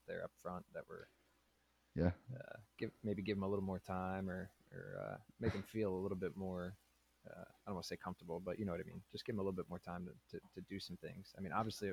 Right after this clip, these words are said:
Speaker 1: I think part of those rushing yards is the
Speaker 2: <coughs>
Speaker 1: fact that he was, he was rushed,
Speaker 2: Yeah.
Speaker 1: <laughs> like, quite literally. He had to get out of there and, and just so happened to pick up maybe five or six yards on a run. So, yeah, I, I don't know.
Speaker 2: Well, well, well
Speaker 1: Chicago's tough, man. I,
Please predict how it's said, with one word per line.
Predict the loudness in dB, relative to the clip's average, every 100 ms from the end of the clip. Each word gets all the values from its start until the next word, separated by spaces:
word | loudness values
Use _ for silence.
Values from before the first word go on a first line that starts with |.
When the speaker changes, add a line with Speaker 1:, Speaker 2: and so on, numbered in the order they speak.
| -2
Speaker 1:
I |
think | -4 0
part | 2 4
of |
those | 4 0
rushing | 2 2 2 2
yards | 2 10 12
is | 12
the | 12 8 8
Speaker 2:
<coughs> |
Speaker 1:
fact | 6 0
that | -4
he | -4
was, | -4 -6 -12 -10
he | -4 -2
was | 0
rushed, | 2 4 8
Speaker 2:
Yeah. | 8 8
Speaker 1:
<laughs> |
like, | 4 0 -2 -8 -14 -18 -18 -20 -4
quite | 6 6 6
literally. | 4 6 6
He | 6
had | 6 4
to |
get | 4 4
out | 4
of | 4
there | 2 2
and, | -2 -4
and | -4 -4
just | -2
so | 0
happened | 0 -2
to |
pick | -2 -2
up | -2
maybe | -2 -2
five | 0 0
or | 0
six | -4 -2
yards | 0 0 0
on | -2
a |
run. | 0 0 -2 -6
So, | -6 -2 -2 -4 _ _ _ _ -10 -10 -10 -14 4
yeah, | 8 8 8 2
I, | -2 -2 -12 -18 -20 -20 -20 -20 _ _ _ _ _
I | -14
don't | -12
know. | -12 -14 -20 _
Speaker 2:
Well, | 10 10 10 6
well, | 10 10
well | 10 4 4
Speaker 1:
Chicago's | 6 10 10 8 2
tough, | 0 0
man. | -2 -4 -2
I, | -2